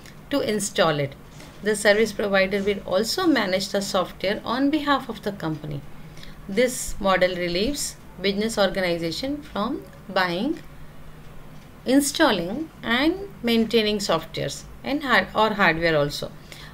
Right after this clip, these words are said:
All they need is an internet connection that allows them to connect to the software and use it. S A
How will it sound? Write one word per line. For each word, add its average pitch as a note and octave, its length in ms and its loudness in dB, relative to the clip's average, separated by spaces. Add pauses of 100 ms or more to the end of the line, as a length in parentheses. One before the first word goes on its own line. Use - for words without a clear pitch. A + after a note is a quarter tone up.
All C4+ 320 4
they C#4+ 160 4
need C4 300 0
is A#3+ 440 -2
an G#3+ 360 -4
internet A#3 500 0
connection G#3+ 640 0 (240)
that G#3 280 -2
allows G#3 420 2
them G3+ 260 -2
to G#3+ 120 -6 (100)
connect F#3 480 0 (240)
to A3 120 2
the G3+ 140 2
software A#3+ 560 0
and B3 360 -4
use G3+ 320 0
it. C3+ 160 -2 (720)
S F4 320 0
A C4 220 2